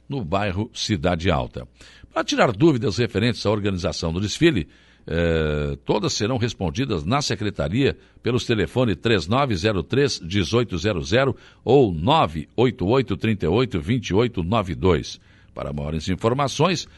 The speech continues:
eh, tem um link aí pra seguir o regulamento. Não seria mais fácil vir aqui dar uma entrevista e da imprensa falar sobre isso? Foram convidados, né? Parece que não tinha novidades nenhuma, parece que tem, né? Enfim, <laughs> convite foi feito, né? Pra falar sobre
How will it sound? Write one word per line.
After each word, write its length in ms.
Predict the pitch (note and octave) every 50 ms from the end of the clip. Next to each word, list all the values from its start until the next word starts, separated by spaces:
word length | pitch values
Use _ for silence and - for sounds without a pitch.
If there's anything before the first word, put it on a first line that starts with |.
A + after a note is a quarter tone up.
| - - -
eh, 300 | - - G2 G2+ G2 F#2+
tem 180 | F2+ - E3 G3
um 120 | G#3 D#3+
link 420 | C#3 D3+ D#3+ C3 - - - - - -
aí 260 | - E2 E2 F2 F#2+ F2
pra 300 | F#2 A2+ A2+ G2+ E2 - - - - -
seguir 460 | - - - A#2+ F#2+ C#2+ D2 F2 F#2 F2+
o 40 |
regulamento. 840 | E2 D2+ F#2 E2+ D#2+ E2+ F2 G2 G2 E2+ D#2 D#2 C2 A#1+ - - - - _ - - _ _
Não 80 | - C#4+
seria 280 | - - F4 F4+ E4
mais 240 | C#4+ A3 D3 B2 -
fácil 300 | - D#3+ F3 D#3+ - A#2
vir 160 | A2+ B2+ B2+
aqui 200 | A#2 G2+ - -
dar 140 | C3+ A2+ A#2
uma 120 | A2+ A2+ G#2+
entrevista 540 | F#2+ - F2+ E2 D2 F2+ C3+ D3+ - -
e 40 | A2
da 100 | G#2 G#2+
imprensa 380 | G2 E2 - A2 C3 A#2+ - G2
falar 260 | - F#2+ F2+ G2+ G#2+
sobre 260 | - - F#2+ E2+ A#2
isso? 100 | C3+ -
Foram 160 | - C#3+ F#3
convidados, 560 | F#3+ - F4 E4 E4 B3+ D#4 D4+ D4 C4 C#3+ A2+
né? 120 | B2 B2+
Parece 240 | A#2+ C3 C#3+ C3 -
que 60 | C#3+
não 140 | D3 D3+ C#3
tinha 180 | - D#3+ E3+
novidades 400 | E3 D3+ B2+ A#2 B2 D#3 D3+ A#2
nenhuma, 260 | G#2+ A#2 C3 E3 E3+ C3
parece 260 | - G2+ G#2+ A2 -
que 80 | -
tem, 240 | - - G#3+ A3+ A#3
né? 200 | E3+ C#3 - - - _ _ _ - - - - - - - - _
Enfim, 420 | - A#2+ B2+ - F#3+ A3+ A3+ D3 - - - - -
<laughs> 460 | G#2 - - _ - - - - -
convite 400 | - C#3+ C#3 A2 B2+ D#3+ - -
foi 160 | - F#3+ G3
feito, 480 | - - - G3 G3+ G3+ F#3+ - - F#2+
né? 180 | G#2+ D3+ C#3 - - - - - _
Pra 140 | - G2+ A2
falar 400 | - - G#2+ G2+ F#2 - G2 -
sobre 440 | - - - B2 A#2+ A2 G#2+ G#2+